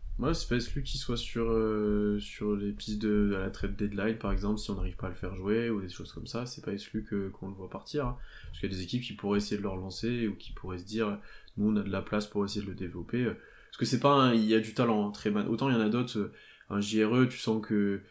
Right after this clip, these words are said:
ce sera un role player, il y a pas énormément de talent, mais il peut être utile.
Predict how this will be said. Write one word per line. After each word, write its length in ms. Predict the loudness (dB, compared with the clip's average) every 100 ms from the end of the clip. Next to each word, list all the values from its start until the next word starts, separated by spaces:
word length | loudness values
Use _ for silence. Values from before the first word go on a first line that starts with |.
| _
ce 140 | -10 -2
sera 80 |
un 60 | 0
role 200 | 2 2
player, 400 | 4 6 6 6
il 40 | 4
y 20 |
a 60 | 0
pas 220 | -2 -2
énormément 380 | -2 -4 -4 -6
de 80 | -2
talent, 320 | 0 2 0
mais 180 | 0 -4
il 140 | -6
peut 120 | -4
être 160 | -4 -6
utile. 360 | 0 0 0